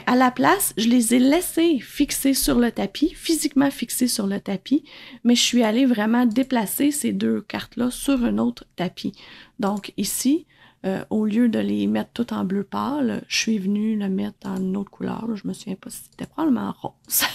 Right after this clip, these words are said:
<laughs> Je prends toujours le rose, euh, parce qu'il est premier en haut ici, là.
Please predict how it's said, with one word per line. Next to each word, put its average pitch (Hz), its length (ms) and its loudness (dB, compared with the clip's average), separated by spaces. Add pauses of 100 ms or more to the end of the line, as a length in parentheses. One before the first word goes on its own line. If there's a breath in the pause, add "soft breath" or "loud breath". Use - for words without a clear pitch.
<laughs> - 20 -
Je 277 180 2
prends - 240 -6
toujours 339 300 2
le 208 140 0
rose, 220 500 -4 (800 loud breath)
euh, 196 260 -2
parce 196 220 -8
qu'il 226 120 0
est - 40 0
premier 240 440 2
en 214 220 -2
haut 226 140 2
ici, 302 340 -2
là. 269 80 2